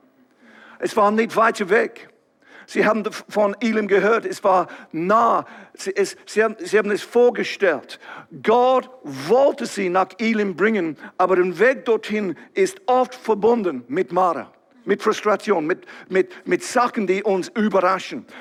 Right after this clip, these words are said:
Gott möchte uns zweimal eine Doppelportion geben, sozusagen. Er möchte mo-, mehr geben, als was wir uns vorstellen können. Aber das ist schwierig zu sehen, innerlich zu sehen, wenn wir in so einer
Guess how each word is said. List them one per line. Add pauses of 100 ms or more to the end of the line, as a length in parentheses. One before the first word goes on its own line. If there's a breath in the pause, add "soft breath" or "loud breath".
(120)
Gott
möchte
uns
zweimal (220 loud breath)
eine
Doppelportion
geben,
sozusagen. (360 loud breath)
Er
möchte (160 loud breath)
mo-,
mehr
geben,
als
was
wir
uns
vorstellen
können. (1600 soft breath)
Aber
das
ist
schwierig
zu
sehen,
innerlich
zu
sehen,
wenn
wir
in
so
einer